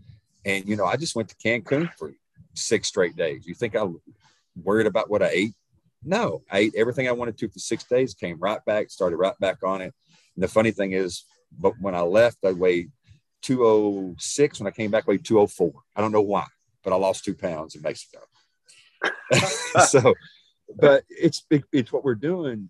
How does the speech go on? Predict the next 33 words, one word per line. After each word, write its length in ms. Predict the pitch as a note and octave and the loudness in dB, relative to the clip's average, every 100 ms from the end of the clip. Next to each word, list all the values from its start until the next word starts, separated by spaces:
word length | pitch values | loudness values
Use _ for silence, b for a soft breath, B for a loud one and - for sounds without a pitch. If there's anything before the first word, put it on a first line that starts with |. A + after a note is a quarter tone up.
| - | -4
Nick, 220 | G#2+ A2 | -4 -2
is 100 | G2 | -6
we're 100 | F#2 | -8
getting 280 | F2 A#2 G#2+ | -8 -6 -6
our 80 | F2+ | -10
metabolism 720 | D#2+ - G2 G2+ F#2 E2+ D#2 | -12 -8 -2 0 -2 -4 -8
so 200 | - F#2+ | -4 -4
much 200 | F2+ - | -4 -6
higher 280 | F#2+ F#2 E2+ | -4 -2 -4
that 120 | E2+ | -6
we 80 | G2 | -10
can 200 | - F2 | -10 -2
make 180 | G2 - | -2 -2
these 200 | G#2+ G2 | -6 -6
mistakes 480 | E2+ - - F2 D#2 | -10 -10 -4 -4 -4
once 240 | F#2 F2+ F2 | -12 -12 -14
you 60 | |
get 160 | D#2+ F2 | -8 -8
it 120 | D#2 | -8
going. 220 | F#2 F2 | -10 -8
Like 160 | E2 D#2+ | -10 -8
you 80 | F#2+ | -8
said 360 | - G2+ F2 D2+ | -2 0 0 -2
before 340 | F2 - F2 | -8 -6 -8
this 160 | D#2 - | -8 -10
started, 380 | - F#2+ F2+ D#2+ | -2 0 0 -4
that 140 | D#2 | -10
you're 80 | F2 | -12
starting 360 | - F#2 E2+ | -4 -4 -6
to 60 | D2 _ _ _ | -16 _ _ _
get 140 | G#2 | -8
hungry 540 | - G#2+ B2 F2+ C2+ _ _ _ - | -4 -2 -2 -4 -14 _ _ _ -16
in, 200 | E2+ | -16